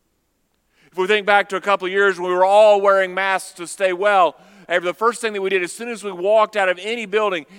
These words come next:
is we ripped the mask off so that we could take a deep breath of fresh, clean air. And you remember what it was like. It just felt so good.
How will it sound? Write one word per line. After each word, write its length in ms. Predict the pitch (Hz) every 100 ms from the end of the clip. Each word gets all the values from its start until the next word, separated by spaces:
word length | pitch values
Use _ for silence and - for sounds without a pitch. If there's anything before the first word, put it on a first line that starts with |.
| 185
is 160 | 175 190
we 80 |
ripped 320 | 190 202 247 208
the 80 |
mask 360 | 196 202 196 -
off 220 | 196 180
so 120 | 180
that 40 | 190
we 100 | 214
could 160 | 196
take 240 | 196 202 180
a 80 | 165
deep 480 | 139 202 214 -
breath 460 | - 185 175 156 - _ _
of 200 | - 156
fresh, 640 | - - 185 175 151 - -
clean 340 | - 165 151
air. 320 | 135 135 123 - _ _ _ _ _ _ _ _ _
And 160 | - 180
you 100 | 196
remember 200 | 233 262
what 140 | 233
it 40 | 208
was 160 | 175
like. 240 | 208 214 180
It 80 | 170
just 240 | 208 -
felt 300 | - 208 185
so 420 | - - 226 226
good. 680 | 190 190 220 196 156 - _